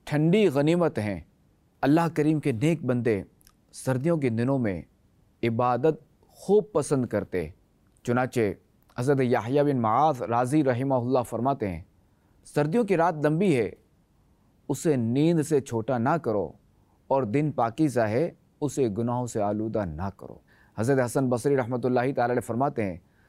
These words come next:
"سردی بندہ مومن کا کتنا اچھا زمانہ ہے کہ رات لمبی ہوتی ہے،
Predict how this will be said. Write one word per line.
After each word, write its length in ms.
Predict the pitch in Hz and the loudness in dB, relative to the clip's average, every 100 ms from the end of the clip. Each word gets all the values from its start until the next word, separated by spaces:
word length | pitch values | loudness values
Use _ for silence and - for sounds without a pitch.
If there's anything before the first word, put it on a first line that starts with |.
| _ | _
"سردی 440 | - - 143 156 185 | -12 -2 0 4 2
بندہ 360 | 139 143 160 | 2 2 2
مومن 420 | 143 131 139 170 165 | 2 0 0 -2 0
کا 240 | 135 107 - _ | 0 -2 -6 _
کتنا 440 | 190 - 175 185 | -10 -4 0 0
اچھا 440 | 165 135 - - 220 | 0 -2 -6 -2 0
زمانہ 380 | 147 127 117 | 0 0 0
ہے 240 | 104 90 80 - _ _ _ - | 0 -4 -6 -16 _ _ _ -2
کہ 120 | 135 | -2
رات 360 | 117 156 190 | 2 0 0
لمبی 300 | 151 165 196 | 0 2 4
ہوتی 360 | 208 170 135 113 | 2 2 2 2
ہے، 100 | 92 | 0